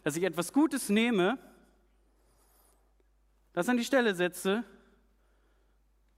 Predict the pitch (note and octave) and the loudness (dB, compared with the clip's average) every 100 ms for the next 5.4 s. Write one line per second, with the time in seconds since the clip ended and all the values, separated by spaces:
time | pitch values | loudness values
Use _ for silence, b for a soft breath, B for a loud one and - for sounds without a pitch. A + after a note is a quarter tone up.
0 | _ _ _ _ _ C#3 D#3+ F#3+ - - | _ _ _ _ _ 0 2 0 -6 -8
1 | - F3 F3 E3+ D3+ D3+ D3+ D3 A#2+ - | -2 -2 -2 -2 -2 -2 -4 -6 -8 -10
2 | G#2 G#2 - F#3 G#3+ - F3 F3 - B | -12 -14 -4 0 0 -2 -6 -6 -10 B
3 | B - D#3 D#3+ D#3+ G#3 - F3+ G3 - | B -2 0 0 0 -2 -2 -2 -2 -10
4 | b b b b D3+ E3 F3 F3 D3+ D3 | b b b b -2 0 -2 -2 -6 -6
5 | A#2+ - G2+ | -8 -10 -14